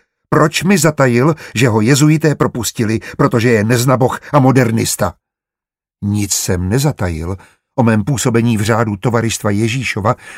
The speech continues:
jsem mnohokrát hovořil s vaším vznešeným manželem. Nejsem neznaboch. To mne jen pomluvil správce jezuitského statku, který mne nesnášel. Obvinil mne, že nemám úctu ke svatým procesím.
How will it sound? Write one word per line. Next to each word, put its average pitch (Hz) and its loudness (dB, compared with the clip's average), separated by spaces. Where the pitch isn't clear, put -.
jsem 104 2
mnohokrát 127 0
hovořil 120 0
s - -8
vaším 110 -2
vznešeným 107 0
manželem. 110 -2
Nejsem 151 2
neznaboch. 95 -4
To 127 2
mne 135 2
jen 120 2
pomluvil 127 2
správce 120 -2
jezuitského 117 0
statku, - -4
který 110 -2
mne 113 0
nesnášel. 113 0
Obvinil 117 2
mne, 123 0
že 98 0
nemám 120 2
úctu 127 -2
ke 117 -2
svatým 120 -2
procesím. 107 -2